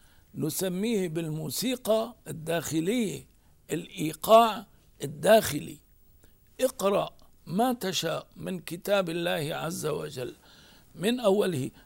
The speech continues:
يعني السور المكية، السور المدنية، الآيات القصار، الآيات الطوال، <clears throat> تتأمل فتجد أنك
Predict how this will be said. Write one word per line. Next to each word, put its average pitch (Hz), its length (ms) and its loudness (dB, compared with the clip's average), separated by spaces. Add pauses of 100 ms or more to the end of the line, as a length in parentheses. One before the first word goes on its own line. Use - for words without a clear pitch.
يعني 156 240 -4
السور 185 400 0
المكية، 208 920 -2
السور 156 400 -6
المدنية، 160 880 -4
الآيات 175 520 -8
القصار، 185 720 2
الآيات 180 560 -4
الطوال، 196 680 0 (540)
<clears throat> 233 180 0 (760)
تتأمل 220 760 0
فتجد 220 640 2 (180)
أنك 208 600 6